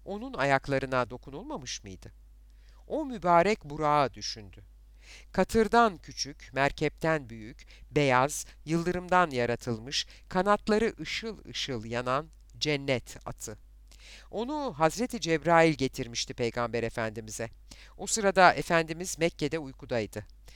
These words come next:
Cebrail onun ayaklarını öpmüştü.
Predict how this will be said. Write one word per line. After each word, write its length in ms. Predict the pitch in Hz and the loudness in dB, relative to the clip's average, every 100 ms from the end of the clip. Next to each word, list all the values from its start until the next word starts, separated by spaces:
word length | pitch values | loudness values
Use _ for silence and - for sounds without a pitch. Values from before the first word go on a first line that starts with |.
| - - | -20 -8
Cebrail 640 | 151 151 147 139 147 226 - | -2 0 4 6 6 2 -4
onun 240 | - 151 180 | -12 -12 -8
ayaklarını 640 | 123 131 - 143 139 214 | 0 0 0 -4 -4 -6
öpmüştü. 520 | 165 - 110 - - | -12 -14 -14 -14 -14